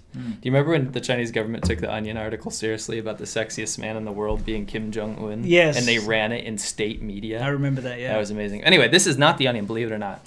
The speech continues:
Speaker 1: Yeah.
Speaker 2: There is a group of government-funded scholars
Speaker 1: Hmm.
Speaker 2: in China, of course government-funded, it's
Speaker 1: Yes.
Speaker 2: a government
Speaker 1: Yeah.
Speaker 2: directive, uh, studying linguistics,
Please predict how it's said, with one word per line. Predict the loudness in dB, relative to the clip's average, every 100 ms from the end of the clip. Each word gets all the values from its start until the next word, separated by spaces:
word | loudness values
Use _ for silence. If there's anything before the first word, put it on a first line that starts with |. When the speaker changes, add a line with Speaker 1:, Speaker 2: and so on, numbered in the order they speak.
| -16
Speaker 1:
Yeah. | -16 -18 _
Speaker 2:
There | 6 8
is | 8 8
a | 6 6
group | 4 4 8
of | 8 8
government-funded | 2 2 0 0 0 0 0
scholars | -2 -2 -2 0 0 -2 -6 -6 -6
Speaker 1:
Hmm. | -6 -6
Speaker 2:
in | -4
China, | -4 -4 -6 -10 -14 -20 -20 -20
of | -20
course | -12 -6 -6 -4
government-funded, | -6 -6 -8 -10 -8 -6 -6 -10 -16 -10
it's | -6
Speaker 1:
Yes. | -2
Speaker 2:
a | -2
government | -2 -2 -2
Speaker 1:
Yeah. |
Speaker 2:
directive, | -4 -4 -10 -14 -18 -20 -20 -12 -4
uh, | 0 0 -2 -6
studying | -2 2 4 4
linguistics, | 2 2 2 2 -2 -4 -6 -8